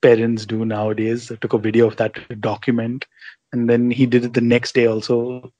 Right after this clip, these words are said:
earlier on in the day, saying, "Can we take the tri-, cycle out?" So I said, "Sure." So that's become an additional part of our routine. But, uh, yeah, you know, it goes to say that, you know, in a way, while we have fears,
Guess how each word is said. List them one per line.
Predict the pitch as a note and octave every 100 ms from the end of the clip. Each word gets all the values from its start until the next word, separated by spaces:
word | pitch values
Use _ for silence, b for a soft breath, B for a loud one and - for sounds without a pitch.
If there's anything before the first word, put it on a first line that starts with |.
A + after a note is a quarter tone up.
| _ -
earlier | B2 B2 B2+ A#2+
on | A#2
in | A#2
the | A2+
day, | A#2 A#2
saying, | - A#2+
"Can | A#2 A2+
we | A#2
take | A#2 A2
the | A2+
tri-, | A#2 G#2+
cycle | - A2 C3
out?" | B2+ -
So | B2+
I |
said, | A#2+ D3 C3
"Sure." | A#2+ C#3+ B2+ D3 B B B B
So | - B2 A#2+ B B -
that's | D#3 G#3
become | C3 A#2+ C3 B2 A#2+ B2 -
an | A#2
additional | A2 A2 - C3 B2
part | - - A2+ A2+
of | -
our | A2+ A2
routine. | G#2+ G#2+ B2 B2 A#2+
But, | A2+ G#2+ - -
uh, | A#2 A2+ - B B -
yeah, | D3+
you | D#3+ C#3+ C3+
know, | C#3+
it | A#2
goes | B2 B2+
to | -
say | - - C3
that, | A#2+ A#2
you | A#2+
know, | A#2 A2+ G#2+ G2+ _ _ -
in | A#2+
a |
way, | A#2 A#2 A#2 A2 b b _ -
while | A2+ A2+
we | A#2
have | - A2+
fears, | - - A2 A2+ A#2+